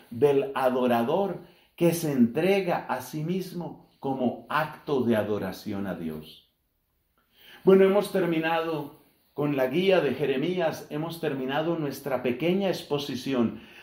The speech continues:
sobre los cinco grados del arrepentimiento. Repito solamente los títulos:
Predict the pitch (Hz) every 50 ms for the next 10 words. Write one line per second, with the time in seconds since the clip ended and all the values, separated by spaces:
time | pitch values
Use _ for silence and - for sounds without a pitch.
0 | - - - 180 - - 165 165 156 160 143 - - - - 185 202 202 196 190
1 | - 175 170 165 160 156 165 165 170 165 160 156 147 - 151 143 139 135 123 120
2 | 123 123 - 131 117 110 107 110 113 101 104 101 95 92 90 87 82 - - -
3 | - _ _ _ _ _ _ _ _ _ _ _ _ _ _ _ _ _ _ -
4 | - 120 131 139 170 190 180 - 202 185 - 180 180 175 170 170 175 175 175 170
5 | 170 165 156 147 147 - - - 156 151 - 110 95 92 90 87 - - - _
6 | _ _